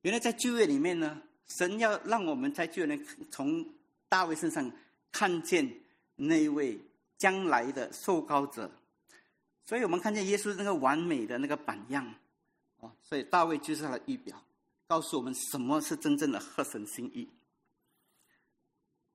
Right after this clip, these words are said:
在大卫手上割下衣角，被看为仅仅他信靠神以及他渴望得神的一个合神心意的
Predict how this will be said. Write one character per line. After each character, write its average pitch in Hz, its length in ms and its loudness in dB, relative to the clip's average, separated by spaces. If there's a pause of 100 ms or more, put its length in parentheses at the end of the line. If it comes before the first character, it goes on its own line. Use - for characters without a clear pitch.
(180)
在 247 180 4
大 226 220 4
卫 202 240 4
手 120 240 -6
上 165 340 -2
割 180 120 2
下 170 360 2
衣 160 120 -2
角， 104 180 -6 (1700)
被 190 160 2
看 175 180 0
为 151 100 2
仅 147 280 0
仅 110 220 -6
他 135 180 -6
信 131 260 -2
靠 123 300 -2
神 131 540 -4 (160)
以 - 60 -12
及 120 180 -10
他 147 120 -2
渴 147 280 -4
望 143 420 0 (180)
得 120 140 -8
神 123 260 -4
的 104 280 -8 (1000)
一 139 80 -4
个 120 340 -10 (920)
合 165 200 -2
神 135 200 -2
心 147 220 4
意 131 60 2
的 101 280 -6